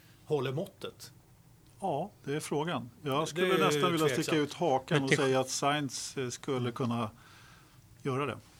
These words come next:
Speaker 3: Jag tycker han har gjort det bra nu när han kommit till Renault. Han har ju snabbt anpassat sig till teambytet och, eh, matchar ju Hulkenberg och är bättre och kör stabilt och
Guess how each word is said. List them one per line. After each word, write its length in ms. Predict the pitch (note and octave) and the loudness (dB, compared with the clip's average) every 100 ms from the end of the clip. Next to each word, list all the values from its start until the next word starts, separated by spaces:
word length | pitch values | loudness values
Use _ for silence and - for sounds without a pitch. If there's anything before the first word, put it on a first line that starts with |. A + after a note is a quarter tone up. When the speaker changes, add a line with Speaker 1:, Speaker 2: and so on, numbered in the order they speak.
| - | 2
Speaker 3:
Jag 160 | E3 | 2
tycker 200 | C3 C3 | 4 4
han 120 | D#3 C3+ | 4 4
har 60 | |
gjort 180 | B2+ A#2+ | 0 0
det 60 | B2+ | -2
bra 280 | C3 E3 | 2 4
nu 160 | E3 C3+ | 4 2
när 80 | B2 | 0
han 60 | B2 | -2
kommit 280 | C3 A#2 | -2 -2
till 100 | A#2 | -4
Renault. 400 | B2+ B2 F3 E3+ | -4 0 2 4
Han 100 | C3+ | 2
har 80 | C3 | 0
ju 40 | C3 | -2
snabbt 400 | - F3 E3+ G3 | 2 2 2 -2
anpassat 640 | C#3+ A#2 F3+ F#3 - D#3 | 0 2 2 4 2 2
sig 400 | - C3 A#2 A2 - - - - - - | 2 2 2 -2 -14 -20 -20 -20 -20 -8
till 240 | - B2+ | -2 -2
teambytet 960 | - - D#3 A#2+ A#2 F#3 F3+ - C3+ - | -2 0 2 4 4 2 0 -4 -6 -2
och, 420 | D#3+ B2 - - | -2 -2 -6 0
eh, 220 | C3 A#2+ A2+ - - - - - - - | 2 2 -2 -8 -20 -20 -20 -20 -20 -20
matchar 420 | - C#3+ C3+ - B2 | 0 0 0 0 0
ju 140 | A#2 | 0
Hulkenberg 720 | A2+ A2 - A#2+ C3+ C#3+ A#2 | -2 -4 -4 -2 0 0 -2
och 400 | A2+ A2+ A#2 C3+ | -2 -2 -2 -2
är 80 | E3+ | -4
bättre 460 | B2 B2+ - - C#3+ | 0 -2 -2 -8 -2
och 160 | B2+ | -2
kör 200 | A2 C3+ | -2 -4
stabilt 680 | A#2 - B2 A#2+ A#2 A2+ - | -2 -2 0 0 0 -4 -8
och 240 | C3 A2+ | -6 -6